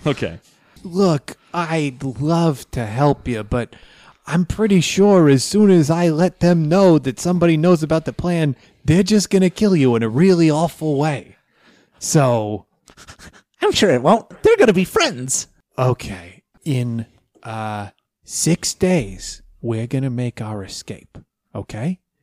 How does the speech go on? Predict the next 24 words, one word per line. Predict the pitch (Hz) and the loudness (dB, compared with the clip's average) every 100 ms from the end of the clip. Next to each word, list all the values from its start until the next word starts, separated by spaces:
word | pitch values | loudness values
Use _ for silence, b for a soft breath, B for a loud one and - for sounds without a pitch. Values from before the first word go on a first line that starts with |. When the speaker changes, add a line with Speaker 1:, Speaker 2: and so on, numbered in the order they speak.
| _ | _
Speaker 2:
So | - - 101 - - | -12 -8 -8 -10 -14
I | 117 170 | -8 -6
just | 165 143 135 - | -4 -4 -6 -8
need | 120 123 117 - | -8 -8 -8 -10
you | 107 104 - _ | -8 -10 -12 _
to | - 104 | -14 -10
meet | 101 131 - - | -6 -6 -8 -8
me | 123 117 117 117 _ | -4 -2 -4 -8 _
here | - 127 117 110 110 - | -8 -4 -2 -2 -4 -10
six | - - 107 - | -16 -12 -12 -12
days | - 101 98 - | -12 -12 -14 -18
from | - 92 | -14 -14
now. | 90 85 - | -14 -16 -12
I'm | 127 127 | -8 -4
gonna | 123 107 b b b 127 | -2 -4 b b b -4
go | 131 127 143 151 - | 2 4 4 2 -2
and | - | -8
convince | 110 107 131 - | -6 -4 -4 -2
them | 131 | -4
and | 120 | -2
do | 120 | -2
what | 113 | -4
I | |
can. | 110 - 104 104 | -8 -10 -10 -10